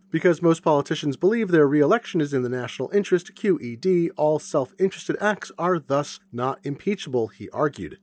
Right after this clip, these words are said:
That was fascinating and not supported by any legal or historical precedent or evidence, and even some Republicans looked dubious. Today on Twitter, Dershowitz said, more or less, that he never said what he said, but, you know, you can watch the tape.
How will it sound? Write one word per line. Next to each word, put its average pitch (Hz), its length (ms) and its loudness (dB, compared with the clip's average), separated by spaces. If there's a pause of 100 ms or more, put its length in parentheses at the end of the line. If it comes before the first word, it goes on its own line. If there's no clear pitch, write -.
(160)
That 190 160 2
was 180 140 2
fascinating 196 640 4
and 170 180 2
not 170 220 0
supported 190 400 4
by 160 100 4
any 165 160 4
legal 170 300 6
or 139 160 -2
historical 151 440 0
precedent 151 520 -2
or 127 180 -4
evidence, 220 380 4
and 208 200 0
even 226 220 -2
some 220 200 2
Republicans 226 600 0
looked - 240 -4
dubious. 185 500 2 (120)
Today 208 200 6
on 214 100 2
Twitter, 208 340 6
Dershowitz 175 480 2
said, 165 480 4 (180)
more 240 160 6
or 185 60 6
less, 120 280 -2
that 185 100 2
he 202 60 2
never 208 220 4
said 208 240 4
what 190 140 6
he 190 40 2
said, 185 400 0
but, 147 220 -2 (100)
you 170 60 -6
know, 131 160 -4 (160)
you 185 80 -6
can 196 120 6
watch 190 200 2
the 185 80 -4
tape. 170 300 2